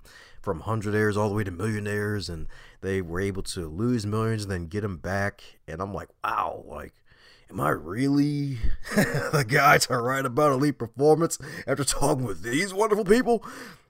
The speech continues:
Like, heck, even some people in the past, they're like, "Hey, I don't think I wanna be on your show 'cause I see some of the people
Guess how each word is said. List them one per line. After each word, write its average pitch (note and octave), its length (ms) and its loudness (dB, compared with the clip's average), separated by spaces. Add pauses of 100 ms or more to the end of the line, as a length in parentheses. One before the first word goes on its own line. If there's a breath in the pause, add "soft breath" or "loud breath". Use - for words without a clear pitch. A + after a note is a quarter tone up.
(100)
Like, G#2+ 180 -2
heck, B2+ 200 2
even C3 380 4 (260)
some A#2+ 220 -2
people B2+ 340 0
in A#2+ 120 0
the G#2+ 80 -2
past, C#3 400 -2
they're B2 100 -4
like, A#2+ 220 -4
"Hey, C#3+ 220 -2
I C#3+ 80 0
don't D#3+ 200 -4
think D3 140 -8
I C#3+ 40 -2
wanna C3+ 240 -4
be C3 220 -6
on C#3 100 0
your B2 80 -8
show C#3+ 260 -8
'cause C3+ 140 -4
I A2 40 -4
see C3+ 200 -8
some C3+ 160 -10
of C3 100 -4
the A#2 60 -12
people G#2+ 320 -8